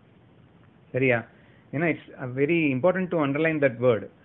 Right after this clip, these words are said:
உண்மை இல்லாத விஷயத்தை நினைத்து நினைத்துத்தான் செய்ய வேண்டிய கடமையை நம்ம செய்யாம போயிடுறோங்க. இன்னைக்கு நீங்க எவ்வளவோ விஷயங்கள் நம்ம செய்ய வேண்டியது இருக்கும்.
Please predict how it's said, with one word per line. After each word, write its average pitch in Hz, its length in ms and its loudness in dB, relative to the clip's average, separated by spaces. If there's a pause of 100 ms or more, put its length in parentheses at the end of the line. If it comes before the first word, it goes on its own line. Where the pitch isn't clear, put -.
(200)
உண்மை 185 340 -4
இல்லாத 196 420 2
விஷயத்தை 175 540 0
நினைத்து 160 380 0
நினைத்துத்தான் 160 760 0
செய்ய 208 300 2
வேண்டிய 247 280 4
கடமையை 214 360 2
நம்ம 208 160 0
செய்யாம 180 460 -4
போயிடுறோங்க. 131 640 -2 (420)
இன்னைக்கு 123 240 -4
நீங்க 113 320 -4
எவ்வளவோ 190 600 2
விஷயங்கள் 202 420 0
நம்ம 175 160 -2
செய்ய 151 240 -2
வேண்டியது 147 260 -2
இருக்கும். 120 260 -6